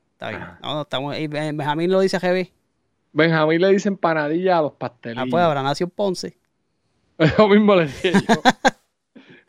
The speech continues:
Speaker 2: Eso mismo le dije yo. Mira, pero,
Speaker 1: Pero está bien.
Speaker 2: este
Speaker 1: Pues con él yo fui para allá abajo. Pero dos, dos jueguitos nada más lo que he visto.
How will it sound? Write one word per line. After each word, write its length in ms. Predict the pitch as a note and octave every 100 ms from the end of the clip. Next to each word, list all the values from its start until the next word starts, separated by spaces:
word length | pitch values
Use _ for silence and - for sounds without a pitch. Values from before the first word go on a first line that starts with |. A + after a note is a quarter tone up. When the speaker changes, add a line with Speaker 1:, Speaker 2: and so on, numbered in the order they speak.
| A#2+
Speaker 2:
Eso 160 | F3
mismo 220 | F3+ F3+ F3+
le 120 | D#3+
dije 280 | D#3 D3+ C3+
yo. 80 | B2+ _ _ F#4 F4 _ _
Mira, 420 | D#3+ E3+ G#3 G#3 D#3+
pero, 360 | F3 F3 E3 D3+
Speaker 1:
Pero 140 | E3
está 200 | - D#3
bien. 140 | D#3 D#3
Speaker 2:
este 200 | D3 - _ _ _
Speaker 1:
Pues 120 | D3+
con 160 | C#3 C#3+
él 160 | F#3 F3
yo 100 | E3
fui 120 | F3+
para 120 | E3+
allá 100 | D#3+
abajo. 280 | C#3+ B2 A#2+ _ _ _ -
Pero 160 | C#3
dos, 200 | C#3 D#3
dos 120 | D3 D3
jueguitos 360 | G#3 G3+ G3+
nada 120 | G3
más 80 | F#3
lo 80 | F#3
que 60 | F#3
he 20 |
visto. 320 | E3 - F#3+